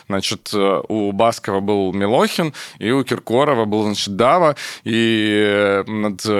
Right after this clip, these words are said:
Киркоровым все смеялись, потому что Даву н-, н-, никто в целом не то чтобы не котировал, не воспринимал как именно как тиктокера, а вот, э,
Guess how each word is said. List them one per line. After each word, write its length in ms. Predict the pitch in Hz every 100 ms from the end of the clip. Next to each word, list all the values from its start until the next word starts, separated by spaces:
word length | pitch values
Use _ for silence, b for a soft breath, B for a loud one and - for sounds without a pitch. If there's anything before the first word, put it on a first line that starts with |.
| 95
Киркоровым 460 | - - 135 127
все 120 | 107 110
смеялись, 440 | - 107 135 175
потому 280 | 113 104 120
что 140 | -
Даву 340 | 101 110 143 131
н-, 140 | 113
н-, 560 | - 110 78 110 90 123
никто 280 | 113 - 151
в 60 | -
целом 480 | 127 127 131 113 B B B B -
не 160 | 110
то 80 | 113
чтобы 260 | 139 123 123
не 120 | 127
котировал, 520 | - 127 202 220 147
не 120 | 127
воспринимал 680 | 120 - 139 127 135 143 156
как 200 | - 113 127
именно 220 | 131 113
как 160 | 107 -
тиктокера, 880 | 120 - 139 113 - 101 87 82 -
а 320 | 95 90 87
вот, 380 | 87 82 - -
э, 360 | 95 90 78